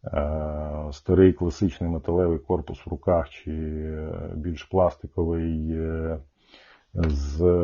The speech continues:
якимись там додатковими плюшками, наворотами, такі як у, м, у цього, цієї, наприклад, є призм. Е, ну, це вже вам обирати.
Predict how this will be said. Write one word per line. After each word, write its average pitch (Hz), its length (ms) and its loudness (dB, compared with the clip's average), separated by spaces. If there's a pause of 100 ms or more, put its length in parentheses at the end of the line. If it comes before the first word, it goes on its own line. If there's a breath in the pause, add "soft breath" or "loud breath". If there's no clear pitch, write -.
(140)
якимись 85 440 0
там 87 260 0
додатковими 85 920 4
плюшками, 87 520 -2
наворотами, 85 880 -2
такі - 240 -6
як 80 240 0
у, 80 580 -2 (140)
м, 82 380 -4
у 78 180 -6 (280)
цього, 87 260 4
цієї, 85 400 -2
наприклад, 82 680 -4
є 85 240 2
призм. 95 400 2 (720 loud breath)
Е, 82 440 0
ну, 101 180 4
це - 140 4
вже 95 160 4
вам 98 220 6
обирати. 87 720 4